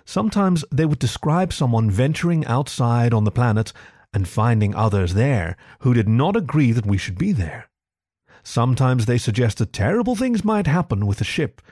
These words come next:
and that we would all fail in our task. Those stories were scary,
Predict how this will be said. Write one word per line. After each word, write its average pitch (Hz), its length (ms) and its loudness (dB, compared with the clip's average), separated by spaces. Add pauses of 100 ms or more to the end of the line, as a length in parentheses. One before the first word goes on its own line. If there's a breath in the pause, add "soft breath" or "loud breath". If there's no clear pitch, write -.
(300 soft breath)
and 107 140 2
that - 120 -2
we 113 60 0
would 113 200 0
all 160 240 0
fail 147 400 0
in 117 100 2
our 107 160 0
task. 95 560 -4 (1040)
Those 233 220 -2
stories 202 400 -2
were 143 120 2
scary, 85 520 -6